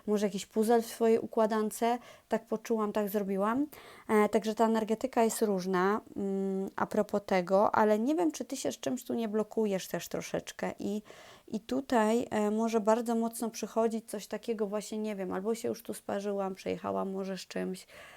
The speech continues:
Em, i pytanie teraz, czy nie robisz za dużo dla dobra innych,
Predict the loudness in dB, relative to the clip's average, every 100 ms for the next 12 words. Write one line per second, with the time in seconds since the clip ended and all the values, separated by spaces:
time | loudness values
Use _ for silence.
0 | -12 -2 2 2 2 0 -2 -2 -4 -8
1 | -10 -6 -2 0 2 0 0 -2 -2 -2
2 | -2 0 -2 -2 -2 -2 0 0 0 0
3 | 0 -2 -4 -6 -8 -14